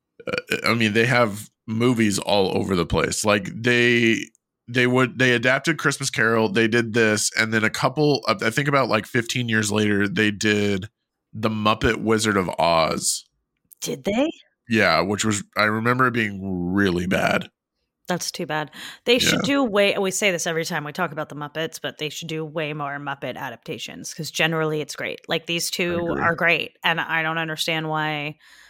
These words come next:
Speaker 2: there's not a bazillion more. Like, there should be a whole fucking branch of Disney that is just Muppets
Speaker 1: Oh, yeah.
Speaker 2: doing remakes of stuff.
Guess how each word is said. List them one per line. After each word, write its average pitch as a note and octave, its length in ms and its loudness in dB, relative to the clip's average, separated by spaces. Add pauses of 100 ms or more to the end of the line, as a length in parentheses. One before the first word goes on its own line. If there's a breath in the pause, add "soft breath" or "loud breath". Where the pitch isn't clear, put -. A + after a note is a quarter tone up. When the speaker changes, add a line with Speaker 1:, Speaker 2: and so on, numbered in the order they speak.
(260 soft breath)
Speaker 2:
there's D3+ 220 -4
not D3 160 -4
a C#3+ 200 -8
bazillion D3+ 580 -4
more. C#3+ 240 -8
Like, D#3 180 -6
there E3 140 -2
should F3+ 160 -6
be A3+ 80 0
a G#3+ 60 0
whole E3+ 300 0
fucking E3+ 720 -2 (240)
branch E3 360 -4
of D#3+ 120 -8
Disney D#3 380 -6
that D3 180 -6
is D#3 120 -6
just D3 220 -10 (140)
Muppets C#3+ 760 -6 (500)
Speaker 1:
Oh, B2+ 180 4
yeah. A2+ 340 2
Speaker 2:
doing E3 280 -2
remakes D3+ 460 -4
of D#3 80 -14
stuff. C#3 360 -4